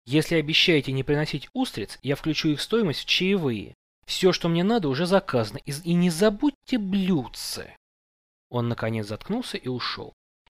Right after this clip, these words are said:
Я еще предупредил Пита, чтобы не дергался. Морская пехота не подведет. Вернулся официант. Чтобы сохранить уважение к себе,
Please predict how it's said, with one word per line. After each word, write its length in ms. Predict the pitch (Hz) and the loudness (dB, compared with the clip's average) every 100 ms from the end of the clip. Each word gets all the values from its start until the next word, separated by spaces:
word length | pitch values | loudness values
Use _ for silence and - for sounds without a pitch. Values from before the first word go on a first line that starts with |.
| - | -6
Я 200 | 120 127 | 0 0
еще 200 | 117 131 | 0 -2
предупредил 560 | 127 123 - 120 131 | -2 -4 -4 -4 -4
Пита, 280 | - 233 - | -4 -6 -4
чтобы 220 | - 131 | -4 -4
не 100 | 139 | -4
дергался. 640 | 160 139 110 104 - - - - | 0 -2 -2 -10 -12 -14 -18 -12
Морская 540 | 117 113 - 131 123 | -8 -8 -4 0 2
пехота 460 | 117 127 - 131 127 | 0 -4 -6 -6 -4
не 140 | 127 | -4
подведет. 840 | 123 123 120 127 131 143 123 - _ _ _ _ _ _ | -4 -6 -4 -4 0 0 0 -4 _ _ _ _ _ _
Вернулся 520 | 113 113 147 196 - | -4 -2 -2 -4 -6
официант. 500 | 143 - - - - _ _ _ _ _ | -8 -8 -14 -16 -16 _ _ _ _ _
Чтобы 340 | - 131 120 | -6 -6 -4
сохранить 420 | 127 - 131 123 | -6 -2 -2 -2
уважение 540 | 120 120 120 117 113 107 | -2 -2 -2 -4 -4 -6
к 40 | |
себе, 460 | - 120 123 214 | -8 -6 -2 -4